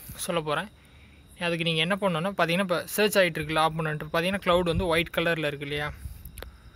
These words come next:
இப்ப normal கிளவுட் வந்து இந்த மாதிரி ஒயிட் color இருக்கு இல்லையா? இப்ப நீங்க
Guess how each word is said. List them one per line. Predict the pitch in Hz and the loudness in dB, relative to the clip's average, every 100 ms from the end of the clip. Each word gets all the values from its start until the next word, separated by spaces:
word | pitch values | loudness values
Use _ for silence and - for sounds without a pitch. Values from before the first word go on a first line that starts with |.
| - - - | -18 -18 -16
இப்ப | - 180 | -4 2
normal | 170 190 180 160 | 4 4 0 0
கிளவுட் | 156 156 156 | 0 2 0
வந்து | 196 262 - | 0 -2 -4
இந்த | 170 160 | -4 -2
மாதிரி | 160 156 | 0 0
ஒயிட் | 160 - | 0 -2
color | 165 143 | -2 -2
இருக்கு | 139 | -6
இல்லையா? | 143 139 - | -2 -2 -2
இப்ப | - 151 | -8 -6
நீங்க | 143 | -6